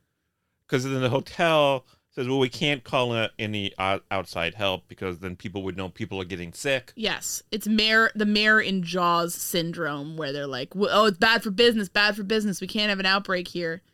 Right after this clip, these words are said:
Speaker 2: So let's, instead of getting professionals who can contain the outbreak, let's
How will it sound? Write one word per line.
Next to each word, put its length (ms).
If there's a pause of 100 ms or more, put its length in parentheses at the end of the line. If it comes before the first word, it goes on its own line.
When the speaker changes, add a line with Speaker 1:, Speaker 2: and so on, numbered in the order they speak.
(240)
Speaker 2:
So 180
let's, 280
instead 260
of 120 (840)
getting 340
professionals 640
who 60
can 180
contain 500
the 140
outbreak, 420
let's 360